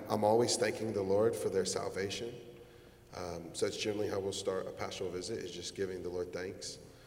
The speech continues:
uh, for saving them and for keeping them this long and, uh, for carrying them and, uh, just asking Him for help. And then as we're trying to care for their soul,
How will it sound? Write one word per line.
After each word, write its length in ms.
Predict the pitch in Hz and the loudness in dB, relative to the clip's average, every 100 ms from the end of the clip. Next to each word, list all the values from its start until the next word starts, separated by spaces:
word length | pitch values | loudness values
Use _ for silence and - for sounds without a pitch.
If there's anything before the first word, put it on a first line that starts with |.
| - - - - - | -20 -20 -20 -20 -10
uh, 200 | 92 87 | -6 -6
for 140 | - | -4
saving 440 | 87 - 95 95 95 | -4 0 0 0 -2
them 160 | 92 78 - - | -4 -6 -12 -14
and 100 | - | -14
for 120 | - 87 | -10 -10
keeping 400 | - 104 104 101 | -6 -6 -4 -4
them 180 | 98 101 - | -4 -6 -6
this 200 | 98 101 | -6 -2
long 300 | 101 107 127 - - - - - - - - - | -2 -2 -4 -10 -16 -18 -20 -20 -20 -20 -14 -6
and, 240 | 92 82 | -6 -2
uh, 160 | 87 85 | 0 -2
for 140 | 85 | -4
carrying 440 | 87 - 92 95 95 | -8 -4 -2 -2 -4
them 220 | 101 110 - - - - - - - - | -6 -6 -12 -16 -18 -18 -14 -14 -6 -6
and, 220 | 95 87 | -2 -2
uh, 160 | 90 87 | 0 -2
just 200 | 82 - | -2 -2
asking 300 | - - 95 | -2 -2 -4
Him 80 | 87 | -4
for 120 | - | -6
help. 380 | - 107 - - - - - - - | -4 -4 -4 -8 -14 -16 -16 -18 -8
And 200 | 98 95 | -6 -2
then 520 | 98 98 98 95 95 95 | 2 2 0 -2 -6 -4
as 200 | 101 90 | -4 -2
we're 120 | 92 | -4
trying 240 | 92 98 | -2 -2
to 40 | 95 | -2
care 240 | 95 110 | 2 2
for 140 | 98 104 | 2 0
their 160 | 98 | 0
soul, 500 | 87 107 110 - - | 0 0 0 -2 -6